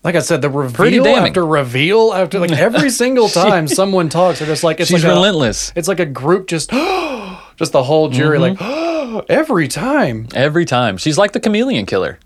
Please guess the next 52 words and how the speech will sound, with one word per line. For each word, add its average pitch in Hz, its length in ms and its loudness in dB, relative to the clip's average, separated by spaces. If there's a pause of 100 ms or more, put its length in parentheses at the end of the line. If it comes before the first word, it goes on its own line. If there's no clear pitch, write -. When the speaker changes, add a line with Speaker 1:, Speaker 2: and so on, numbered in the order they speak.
(200)
Speaker 2:
She - 160 -4
really 170 300 0
is. - 260 -6 (180)
Speaker 1:
I 233 120 0
did 311 260 0
think 220 180 0
about 170 220 0
that 160 140 -2
ex-husband 165 520 0
kinda 185 140 0
coming 185 220 0
back 190 240 0
in. 202 160 0
It 165 180 -6
almost 254 460 0
made 233 200 -2
me 220 100 -2
have, 180 260 -2
like, 170 100 -4
the 151 80 -10
slightest 208 560 0
suspicion 202 520 -2
that 147 100 -6
she - 100 -4
was 175 160 -2
trying 190 400 0
to 170 100 -4
just, 160 240 -6
she 214 100 -4
was 220 100 -2
trying 185 240 -2
to 156 80 -4
have 147 260 -2
two, 135 560 -4 (100)
like, 139 280 -8
possible, 147 500 -2 (100)
m-, 160 120 -4
like, 143 240 -8
outs. 127 420 -6 (360)
Like, 143 160 -6
if 143 120 -8
I, - 20 -6
if 135 160 -6
I 120 60 -6
can't 180 260 -2
get 170 160 -4
Tracy 214 400 -2
to 143 80 -2
do 143 140 -2
this 135 180 -2
for 139 180 -2
me, 131 140 -4